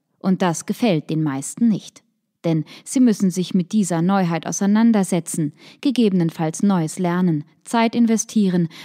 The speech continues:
bevor sie den wirklichen Nutzen spüren. Im Alltag erfährt man von Freunden,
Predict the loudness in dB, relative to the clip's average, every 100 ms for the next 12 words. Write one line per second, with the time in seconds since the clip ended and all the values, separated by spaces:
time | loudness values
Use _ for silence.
0 | -8 -4 2 2 2 0 0 2 2 0
1 | -4 2 4 4 0 -4 -4 -4 -2 -2
2 | -2 -4 -8 _ _ _ _ 0 2 0
3 | 0 0 -2 -2 -10 -6 -4 0 -2 0
4 | -2 -2 -2 -6 -4 0 2 2 2 -2